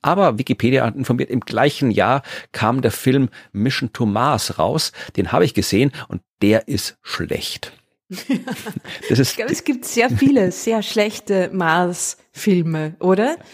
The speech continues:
Speaker 2: Kennst du einen guten Mars-Film?
Speaker 1: Der Marsianer.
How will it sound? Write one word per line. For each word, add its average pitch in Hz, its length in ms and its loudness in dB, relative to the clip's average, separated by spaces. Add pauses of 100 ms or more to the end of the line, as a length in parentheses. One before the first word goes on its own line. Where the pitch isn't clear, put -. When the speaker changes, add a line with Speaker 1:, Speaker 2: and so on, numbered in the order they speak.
(200)
Speaker 2:
Kennst 208 240 -2
du 254 60 4
einen 302 160 0
guten 226 460 2
Mars-Film? 196 760 0 (120)
Speaker 1:
Der 127 80 4
Marsianer. 139 560 2